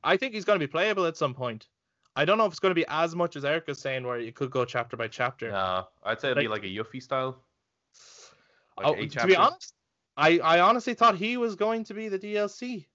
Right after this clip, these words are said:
Speaker 1: and I was super surprised that it was Yuffie. I was, like,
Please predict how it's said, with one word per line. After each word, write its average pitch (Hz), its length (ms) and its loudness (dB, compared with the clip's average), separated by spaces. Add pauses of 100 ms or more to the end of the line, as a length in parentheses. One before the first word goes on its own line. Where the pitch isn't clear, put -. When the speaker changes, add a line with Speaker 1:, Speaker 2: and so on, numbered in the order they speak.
Speaker 1:
and 139 140 -2
I 139 100 0
was 135 180 -6
super 185 340 -4
surprised 147 800 0 (500)
that 123 160 -2
it 120 60 -6
was 123 180 -10
Yuffie. 123 360 -8 (840)
I 120 180 -4
was, 123 220 -4
like, 117 260 -4